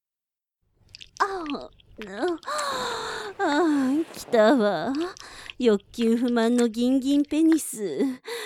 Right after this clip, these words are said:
根元まで、ぶち込んでごらんなさい。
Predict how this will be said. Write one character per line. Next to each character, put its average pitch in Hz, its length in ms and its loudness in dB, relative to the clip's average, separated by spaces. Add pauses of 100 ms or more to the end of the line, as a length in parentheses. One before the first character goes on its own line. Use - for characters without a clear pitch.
(460)
根 175 260 -2
元 170 300 -4
ま 170 140 -4
で、 147 220 -10 (800)
ぶ 233 220 2
ち - 120 -6
込 226 200 0
ん 233 40 2
で 226 100 4
ご 226 140 6
ら 233 120 4
ん 247 80 4
な 247 100 4
さ - 160 -2 (120)
い。 359 60 0